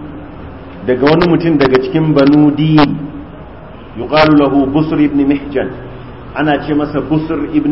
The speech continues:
Mihjan ad-Dili. An abihi Mihjan, daga babansa Mihjan, annahu kana fi majlisin ma'a Rasulillahi sallallahu alaihi wasallam, cewa ya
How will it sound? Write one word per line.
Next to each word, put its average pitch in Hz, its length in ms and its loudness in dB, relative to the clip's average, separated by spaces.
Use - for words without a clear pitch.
Mihjan 139 640 -2
ad-Dili. 127 720 0
An 147 160 2
abihi 156 440 2
Mihjan, 147 680 -2
daga 120 160 -4
babansa 151 560 0
Mihjan, 151 560 -2
annahu 160 480 0
kana 156 320 0
fi 160 160 -4
majlisin 156 560 0
ma'a 147 240 2
Rasulillahi 151 720 2
sallallahu 139 560 0
alaihi 127 240 -2
wasallam, 147 500 0
cewa 156 240 2
ya 156 80 4